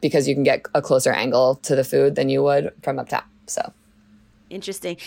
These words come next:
Speaker 2: Now, speaking of photos kind of being dead on Instagram,
Speaker 1: <laughs>
Speaker 2: how has TikTok changed the game for you? Did it change the way you take photos and videos of food?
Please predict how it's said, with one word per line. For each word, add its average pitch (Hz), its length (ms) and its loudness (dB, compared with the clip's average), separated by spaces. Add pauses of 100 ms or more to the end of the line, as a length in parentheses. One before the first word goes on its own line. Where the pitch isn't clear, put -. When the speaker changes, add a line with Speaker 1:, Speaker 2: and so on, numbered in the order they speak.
(140)
Speaker 2:
Now, 233 120 0
speaking 233 480 -6
of 190 380 2
photos 202 540 0
kind 202 220 -2
of 202 80 -2
being 190 280 -4
dead 175 300 -2
on 180 140 -4
Instagram, 180 800 -4 (400)
Speaker 1:
<laughs> - 40 -2
Speaker 2:
how 415 280 0
has 226 640 0 (120)
TikTok - 840 -4
changed 180 360 -4
the 180 60 -6
game 170 240 -4
for 165 140 -12
you? 156 260 -6 (380)
Did 240 140 0
it 233 100 0
change 269 400 -2
the 269 120 0
way 220 360 2
you 202 180 -6
take 196 340 -6
photos 262 600 0
and 240 200 -4
videos 277 460 -2
of 262 120 -6
food? 311 300 -6